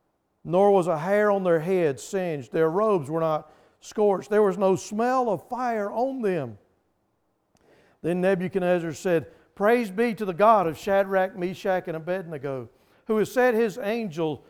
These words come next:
and rescued his servant, his servants. They trusted in him and defied the king's command and were willing to give up their lives rather than serve or worship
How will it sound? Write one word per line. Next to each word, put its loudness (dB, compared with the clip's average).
and -4
rescued -2
his -6
servant, -6
his -12
servants. -10
They 0
trusted -2
in -4
him -4
and -6
defied -4
the -4
king's -6
command -4
and -4
were -2
willing 0
to -8
give -4
up -8
their -2
lives -2
rather 0
than -4
serve 0
or -4
worship -2